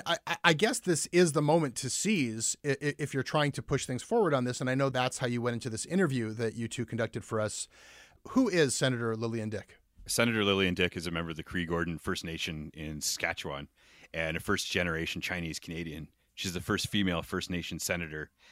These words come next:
Speaker 2: and a Canadian-born senator of Chinese descent. When Senator Dick called for the commissioner, who was hired on the basis that she was going to fix the R C M P, when Senator Dick said that she needed to be fired, Sean and I had to talk to her. We had to know what kind of a place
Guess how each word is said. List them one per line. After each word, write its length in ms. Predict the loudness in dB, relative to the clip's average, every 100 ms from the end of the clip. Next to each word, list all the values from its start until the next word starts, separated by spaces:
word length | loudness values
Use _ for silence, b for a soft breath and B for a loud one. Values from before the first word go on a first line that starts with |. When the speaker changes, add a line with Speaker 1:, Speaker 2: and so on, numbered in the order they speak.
| B
Speaker 2:
and 100 | -8
a 40 | -6
Canadian-born 680 | -2 -2 0 -2 -4 -6 -4
senator 560 | -4 -4 -6 -8 -10 -12
of 260 | -14 -10
Chinese 540 | -6 -4 -4 -6 -8 -10
descent. 420 | -10 -8 -8 -12 _ B B B B
When 120 | -4
Senator 360 | 0 0 0 0
Dick 200 | -2 -2
called 480 | 0 2 0 -2 -14 b b
for 280 | -6 -2 -2
the 80 | -4
commissioner, 640 | -4 -2 0 0 -2 -4 -8
who 80 | -6
was 100 | -6
hired 400 | 0 2 2 0
on 80 | -2
the 80 |
basis 360 | -2 -2 -6 -10
that 120 | -10
she 160 | -8 -8
was 120 | -6
going 160 | -8 -10
to 60 |
fix 240 | -8 -8 -6
the 120 | -8
R 100 | -8
C 180 | -10 -12
M 100 | -10
P, 240 | -10 -10 -14 B B B
when 100 | -4
Senator 360 | 0 0 0 0
Dick 220 | -2 -2
said 260 | -2 -2 -2
that 280 | -4 -4
she 160 | -8 -6
needed 180 | -6 -8
to 60 |
be 100 | -10
fired, 360 | -8 -4 -4 -2
Sean 240 | 0 0
and 80 | -2
I 80 | -6
had 220 | -6 -10
to 60 | -10
talk 280 | -14 -16 -16
to 80 |
her. 140 | -18 -10
We 120 | -4
had 180 | -2 -2
to 60 | -4
know 240 | -6 -8 B B B
what 140 | -4
kind 120 | -2
of 80 | -4
a 40 | -4
place 420 | -4 -2 -6